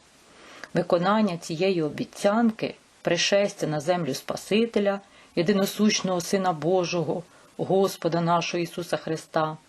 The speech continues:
називається Новим Завітом, оскільки Ісус Христос,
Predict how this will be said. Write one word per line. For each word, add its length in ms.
називається 1000
Новим 360
Завітом, 680
оскільки 760
Ісус 340
Христос, 800